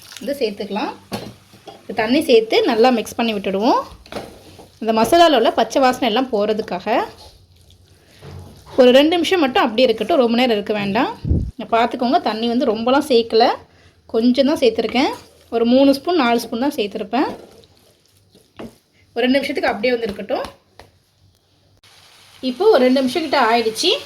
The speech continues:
இப்போ நம்ம உருளைக்கிழங்கு வந்து சேர்த்துப்போம். ஸ்டவ்வை லோ ஃப்ளேமில் வச்சுக்கலாம். நான் மூணு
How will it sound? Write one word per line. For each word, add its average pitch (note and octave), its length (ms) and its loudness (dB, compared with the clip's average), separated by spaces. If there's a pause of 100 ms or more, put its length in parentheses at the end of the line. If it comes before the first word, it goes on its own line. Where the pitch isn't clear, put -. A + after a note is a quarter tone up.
(240)
இப்போ - 200 0
நம்ம C4+ 160 0 (120)
உருளைக்கிழங்கு C4 460 0
வந்து C4+ 160 -4
சேர்த்துப்போம். G#3 440 0
ஸ்டவ்வை B3+ 300 0
லோ A#3 40 2 (100)
ஃப்ளேமில் B3 320 0
வச்சுக்கலாம். A3 460 -4 (420)
நான் B3 200 6
மூணு F#4+ 200 6